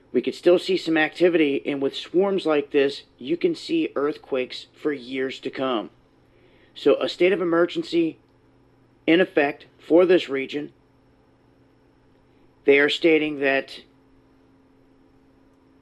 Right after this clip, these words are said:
per here, a risk of even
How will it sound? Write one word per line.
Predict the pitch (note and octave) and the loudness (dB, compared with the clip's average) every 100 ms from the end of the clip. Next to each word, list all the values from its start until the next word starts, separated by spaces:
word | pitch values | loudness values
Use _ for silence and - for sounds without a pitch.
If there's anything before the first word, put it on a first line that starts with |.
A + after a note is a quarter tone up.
| _ _ _ _ _ _ _ _ _ _ _ _ _ | _ _ _ _ _ _ _ _ _ _ _ _ _
per | - C3+ A2+ | -8 -8 -8
here, | - G#3 F#3+ C3+ C3+ D#3+ - _ _ _ _ _ _ _ _ _ _ _ _ - | -10 0 2 2 0 -4 -10 _ _ _ _ _ _ _ _ _ _ _ _ -4
a | |
risk | B2+ D#3 F3 - | 2 2 2 -2
of | C#3+ - | -4 -2
even | D#3+ D#3+ C3+ | -4 -2 -8